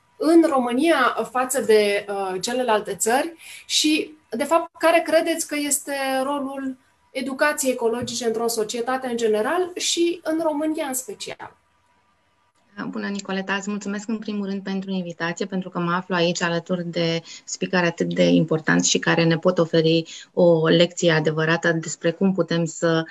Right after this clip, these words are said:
Speaker 2: educăm, uh, populația din România în legătură cu protecția mediului înconjurător și cu tot ce este, tot ceea ce este legat de educația ecologică. Aș vrea să încep prin a spune că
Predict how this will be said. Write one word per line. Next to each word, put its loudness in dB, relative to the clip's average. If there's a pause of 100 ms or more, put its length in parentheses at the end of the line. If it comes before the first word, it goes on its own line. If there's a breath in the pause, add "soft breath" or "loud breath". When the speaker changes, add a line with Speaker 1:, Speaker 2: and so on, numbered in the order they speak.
(200 loud breath)
Speaker 2:
educăm, 2
uh, 0
populația 0
din 2
România 2
în 0
legătură -2
cu -2 (260 loud breath)
protecția -2
mediului 0
înconjurător -2
și -6 (260)
cu -12
tot 2
ce 0
este, 0 (100)
tot -2
ceea 0
ce -2
este -2
legat -2
de -2
educația -2
ecologică. -4 (420 loud breath)
Aș -2
vrea -2
să 0
încep 4
prin 2
a 0
spune -2
că 0